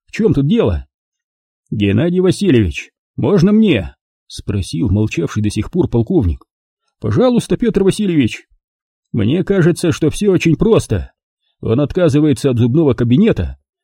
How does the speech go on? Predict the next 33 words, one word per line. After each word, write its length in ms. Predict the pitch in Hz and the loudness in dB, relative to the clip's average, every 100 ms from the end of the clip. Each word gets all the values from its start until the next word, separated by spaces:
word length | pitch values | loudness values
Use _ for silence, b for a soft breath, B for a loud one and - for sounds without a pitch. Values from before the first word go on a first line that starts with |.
| _ | _
надеясь 420 | - 110 180 170 | -4 -2 -2 -4
переключить 560 | - 151 151 165 - 156 | 0 -2 0 -2 0 0
наше 240 | 165 143 | 0 2
внимание 600 | 104 131 214 175 90 65 _ _ - | 2 2 2 2 0 -2 _ _ -8
на 140 | 110 | -6
кладбищенские 720 | 107 120 175 220 196 - 202 | -2 -2 0 0 0 -2 -2
убийства. 720 | 202 123 117 - 113 110 82 - _ _ _ _ | 2 2 2 0 0 0 0 -6 _ _ _ _
Но 140 | 113 101 | -4 -2
поскольку 500 | 113 - 156 127 143 | -2 -2 -2 0 2
он 100 | 151 | 2
их 140 | 131 | 2
не 80 | 131 | 0
совершал, 680 | - 127 131 208 147 73 - _ _ _ - | 0 0 0 0 0 -2 -10 _ _ _ -4
то 100 | 107 | 0
рано 220 | 139 170 | 2 2
или 180 | 160 151 | 2 2
поздно 360 | 220 208 127 | 2 2 4
мы 80 | 123 | 2
зайдем 340 | 104 135 170 120 | 2 0 2 0
в 80 | |
тупик, 440 | 147 - 220 101 - _ _ _ | 0 2 2 2 -8 _ _ _
а 80 | - | -4
это 240 | 117 208 127 | 0 0 0
ему 200 | 117 208 | 2 2
на 180 | 131 117 | 2 2
руку. 500 | 113 120 110 69 - _ _ _ _ _ _ - | 2 2 2 0 -6 _ _ _ _ _ _ -8
Понял, 440 | 233 247 226 135 | -4 0 2 0
Седов. 580 | - 180 240 170 - _ _ _ _ | 0 -2 0 0 -2 _ _ _ _
И 180 | - 127 | -4 -2
здесь 300 | 135 208 - | 0 -2 0
мы 100 | 180 | -2
тебя 240 | 185 196 | 0 -2
рассмотрели. 720 | 175 - 165 180 170 113 65 | -2 -2 -4 -2 0 0 -2